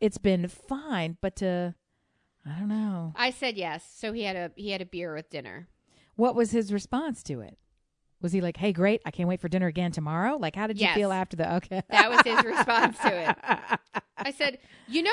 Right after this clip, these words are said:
Speaker 2: you're fucking sixteen and a half, right?" Like, I got
Speaker 1: Yeah.
Speaker 2: really mad that he expected a beer the next, tonight at dinner.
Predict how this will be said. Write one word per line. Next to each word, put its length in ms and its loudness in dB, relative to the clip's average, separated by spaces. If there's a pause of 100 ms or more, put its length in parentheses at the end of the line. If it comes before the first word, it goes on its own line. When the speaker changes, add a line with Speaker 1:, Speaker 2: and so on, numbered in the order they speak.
Speaker 2:
you're 100 6
fucking 500 4
sixteen 500 -6
and 100 -4
a 60 -6
half, 500 2
right?" 360 -2
Like, 200 0
I 160 2
got 220 -2
Speaker 1:
Yeah. 40 -6
Speaker 2:
really 300 0
mad 400 -2
that 100 -6
he 120 -6
expected 600 -6
a 60 -4
beer 300 -4
the 80 -4
next, 280 -8
tonight 360 -4
at 120 -10
dinner. 360 -8